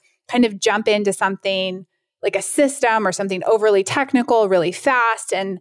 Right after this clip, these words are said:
they don't give themselves the grace to sort of learn step by step how something works. And I mean, this isn't meant to be a <laughs> plug for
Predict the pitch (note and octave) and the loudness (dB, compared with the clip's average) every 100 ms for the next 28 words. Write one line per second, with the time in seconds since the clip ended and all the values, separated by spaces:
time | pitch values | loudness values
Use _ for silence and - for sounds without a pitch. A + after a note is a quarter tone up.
0 | _ _ - A#3+ B3+ B3+ A3 A3+ A3 G3 | _ _ -2 2 2 2 0 0 0 0
1 | G3 F#3 F3+ D#3 G#3 - A3+ G3 F3+ F3 | -2 0 0 0 -2 -4 0 2 0 -2
2 | F3+ G3 F#3+ G3 G#3 - F3+ - F3+ - | -2 2 2 0 -2 -4 -4 -2 -6 -2
3 | F#3+ - E3+ F3+ F#3+ F#3+ F#3 F#3+ F3+ A#3 | -2 -2 -4 -4 -6 -10 -8 0 2 2
4 | - - - _ - - - A3 G3+ G3 | -2 -10 -16 _ -20 -20 -4 0 0 -2
5 | F#3+ G3 G#3 F#3 F#3 - _ _ _ - | -6 -6 -6 -8 -12 -20 _ _ _ -6
6 | G3+ A#3+ D#4+ C#4 F#3+ - _ G#3 G3+ G3 | -4 0 0 0 -4 -14 _ -2 -2 -2
7 | C4 C4 C4+ D4+ D4 - - A3+ | 2 2 2 0 -2 -4 0 0